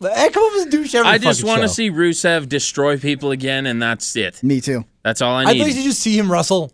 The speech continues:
Speaker 1: not Dolph Ziggler, every week.
Speaker 2: Yep, I'm okay with that idea too. Uh, backstage, we get the Ziggler and Lana interview that Scotty was just talking about. Uh, Renee comes up and talks to him a bit.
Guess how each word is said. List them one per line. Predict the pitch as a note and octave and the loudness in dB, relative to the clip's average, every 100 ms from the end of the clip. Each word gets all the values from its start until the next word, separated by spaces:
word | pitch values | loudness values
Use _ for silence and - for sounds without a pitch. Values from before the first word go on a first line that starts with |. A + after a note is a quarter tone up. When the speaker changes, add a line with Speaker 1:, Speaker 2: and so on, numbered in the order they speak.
| - | -10
Speaker 1:
not | G#2+ B2+ D#3+ D#3 | -4 2 2 2
Dolph | C#3+ C#3 | -2 -2
Ziggler, | - B2 A2+ A2 A#2 | -2 -4 -4 -6 -6
every | G#2+ G#2 | -6 -6
week. | F#2 C#2 _ | -8 -14 _
Speaker 2:
Yep, | C3 - _ | -12 -12 _
I'm | - F#2+ G2 | -12 -8 -6
okay | G2+ G2 | -6 -8
with | F2+ - | -10 -10
that | E2+ F2 | -10 -10
idea | E2+ - | -12 -16
too. | - - _ _ _ _ _ _ _ _ | -18 -20 _ _ _ _ _ _ _ _
Uh, | - C3 C3+ C3+ | 2 4 4 2
backstage, | C3 C#3+ D3+ - D#3+ A#2 | 4 2 2 2 2 2
we | B2 C3 | 0 0
get | C3 G#2 | 0 0
the | C3 C3 C3 B2 | 0 2 2 0
Ziggler | A2+ C#3+ C#3 | 0 -2 -2
and | C#3 | -2
Lana | C3+ D3 C#3 | 0 0 0
interview | C#3 C3+ C#3 | -2 0 0
that | C3+ C3 | 0 -2
Scotty | - C#3+ B2+ | -2 0 0
was | B2 | 0
just | A2 G#2 | -4 0
talking | C3 C3+ | 0 2
about. | C#3 C#3+ C#3 - | 2 2 -2 -8
Uh, | G#2 G#2+ G#2+ G#2 | -4 -2 -2 -2
Renee | G2+ G#2 G2 | -2 -4 -6
comes | - G2 F#2+ | -8 -10 -6
up | A2 - | -6 -8
and | D#2+ | -14
talks | G2+ G2 | -12 -12
to | - | -10
him | F#2 F2 | -10 -10
a | |
bit. | A2 C#3 D3+ | -2 -2 -2